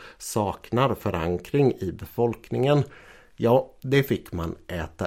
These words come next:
upp ordentligt så som jag har beskrivit tidigare.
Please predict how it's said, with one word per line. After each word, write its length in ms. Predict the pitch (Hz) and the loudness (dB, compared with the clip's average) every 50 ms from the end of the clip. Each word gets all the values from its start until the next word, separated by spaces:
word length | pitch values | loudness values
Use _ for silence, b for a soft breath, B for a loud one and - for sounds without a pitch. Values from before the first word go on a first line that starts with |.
| - - _ | -8 -8 _
upp 340 | - - 98 - - - - - - | -14 -14 -14 -16 -20 -20 -16 -10 -8
ordentligt 920 | 104 98 87 98 - 120 104 98 95 - - - - 120 123 120 - - | -8 -8 -4 -2 0 0 0 0 -4 -6 -6 -4 -2 -2 -2 -2 -4 -10
så 200 | - - - - | -14 -12 -12 -10
som 200 | - - 87 90 | -8 -6 -4 -4
jag 100 | 87 82 | -4 -4
har 100 | 92 85 | -4 -4
beskrivit 840 | 98 98 - - - - 113 92 110 110 110 101 117 110 - - | -6 -6 -6 -6 -6 -4 -2 0 0 0 0 0 0 -2 -2 -4
tidigare. 680 | - - 110 110 101 90 - - 92 90 92 101 110 | -4 -2 -2 -2 -2 -4 -6 -6 -6 -4 -2 -2 -2